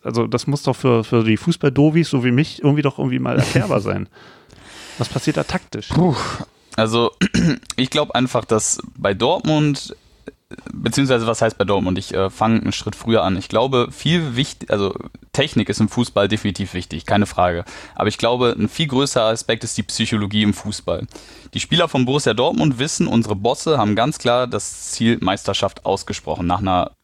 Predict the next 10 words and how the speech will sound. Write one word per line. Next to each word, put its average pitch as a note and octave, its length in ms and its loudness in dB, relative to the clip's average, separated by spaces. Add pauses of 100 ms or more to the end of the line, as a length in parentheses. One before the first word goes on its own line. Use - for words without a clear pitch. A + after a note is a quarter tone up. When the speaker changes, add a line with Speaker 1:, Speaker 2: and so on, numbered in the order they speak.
(180)
Speaker 2:
guten E3 400 2
oder G2+ 220 0
phänomenalen, B2+ 720 0
ähm, G2 420 0 (580)
äh, F#2+ 200 2
Vorsaison, D3 640 -2
die A#2 140 -4
wir A2 220 2
gegen G#2 220 0
Ende, A2 460 2